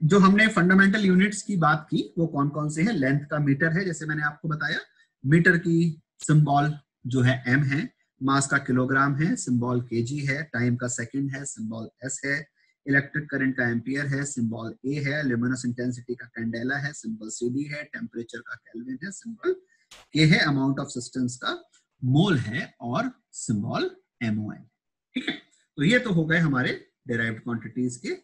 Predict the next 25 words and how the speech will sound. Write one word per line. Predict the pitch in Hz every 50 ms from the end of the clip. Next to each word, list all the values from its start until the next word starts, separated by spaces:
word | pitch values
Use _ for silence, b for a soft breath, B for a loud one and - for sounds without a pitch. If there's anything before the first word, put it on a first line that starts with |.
| _ _ _ - - 135
अ, | 139 135
sorry, | - 135 123 123
fundamental | 123 131 127 127 127 135 127 127 135 135
quantities | 131 131 127 123 135 - 147 143 139 -
के। | - - 127 123
और | - - 139 139
derived | 139 143 139 151 165 165 165 -
के | 170 160
आपको | 151 139 139 - - 160 151
भी | 143 147 147
बता | 151 151 143 139
देते | 139 147 143 147 165 165
हैं | 180 180
यहीं | 170 151 156 165
पे, | 165 180 -
अ, | 359 - _ - 143 131 127 127 123 123
जैसे | 127 131 123 123 135 135 135
यहाँ | 131 131 123 123
पे | 123 127 123
by | 123 120 120 123
chance | 123 123 123 - 135
नहीं | 143 156
लिखे | 151 - _ _ 143
हुए | 143 139 139 147
हैं, | 220